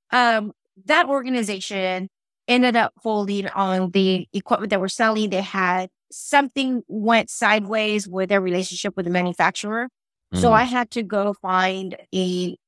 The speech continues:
Speaker 1: new, a company to sell for. So I found a manufacturer to sell for that was in a totally different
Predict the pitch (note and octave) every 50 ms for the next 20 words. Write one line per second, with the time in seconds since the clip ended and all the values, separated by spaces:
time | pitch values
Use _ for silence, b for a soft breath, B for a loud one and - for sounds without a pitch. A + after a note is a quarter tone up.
0 | _ - G3+ F3+ F#3 G3+ G#3 A3 A#3+ C4+ C#4+ C#4 B3 A#3 A3 G#3+ G#3 G#3 - _
1 | _ _ _ _ _ _ _ G3+ G3 - G#3 F3+ E3+ F3+ F3+ F3+ F3 F3+ F#3 -
2 | - F3+ F#3 F3+ - _ - - - - - - _ _ _ _ _ _ - A#3
3 | A#3 A3 A3+ A#3+ - - B3 A#3 A#3+ B3+ C4 - - - A3 B3 B3+ A#3 G#3+ G3
4 | G#3+ A#3 A#3 A3 G#3 - B3 A#3 B3+ - - G3+ F#3+ G3 G3 G3+ G#3 G3 - A3
5 | G3+ - - A3 F#3+ F#3 F#3 - - A3 A#3 A3+ A3 G3+ G#3 - - G3 G3 -
6 | A3 G#3 G3 G3+ G3+ G3 F#3+ - - A3 G#3 G#3+ G#3+ A3 A3+ A3 F#3 G#3+ G3+ -
7 | - G3 G3+ G3 F#3+ -